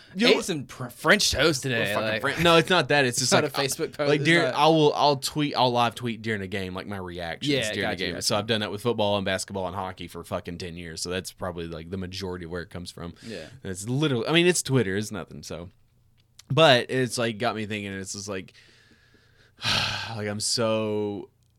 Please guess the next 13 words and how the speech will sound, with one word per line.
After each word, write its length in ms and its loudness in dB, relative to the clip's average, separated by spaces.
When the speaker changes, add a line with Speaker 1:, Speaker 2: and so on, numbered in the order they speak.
Speaker 1:
I've, 460 -8
I 80 -6
don't 100 -6
know. 80 -6
I've 120 -8
hit 200 -2
that 200 -2
point 480 -10
where 140 -8
I'm 120 -8
just, 260 -8
like, 160 -12
so 680 -4